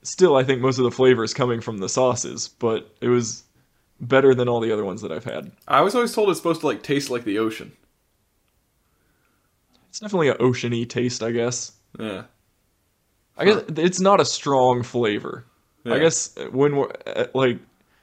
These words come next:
Speaker 1: as a country, we're used to very, like, buttery, cheesy, like, goodness.
Speaker 2: Yeah.
Speaker 1: And you can get the, you can get the baked oysters, which
Speaker 2: Yeah.
Speaker 1: are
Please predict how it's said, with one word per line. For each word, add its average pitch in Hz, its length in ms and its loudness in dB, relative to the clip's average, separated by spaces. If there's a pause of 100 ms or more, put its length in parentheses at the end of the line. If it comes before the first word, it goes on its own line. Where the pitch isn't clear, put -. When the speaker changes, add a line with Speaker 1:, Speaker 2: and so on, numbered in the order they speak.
(120)
Speaker 1:
as 139 160 0
a 135 60 2
country, 135 360 0
we're 120 160 2
used 123 220 -2
to 127 60 -2
very, 120 220 4
like, 113 360 -4
buttery, 123 520 4
cheesy, 120 840 0 (140)
like, 110 340 -8
goodness. 127 760 0
Speaker 2:
Yeah. 110 240 -6 (440)
Speaker 1:
And 127 100 -2
you 139 80 2
can 139 120 -2
get 196 180 0
the, 143 180 8
you 143 120 -4
can 147 80 -6
get 180 120 0
the 127 60 2
baked 135 340 0
oysters, 95 640 -6 (180)
which 110 200 -6
Speaker 2:
Yeah. 113 60 0
Speaker 1:
are 104 280 -2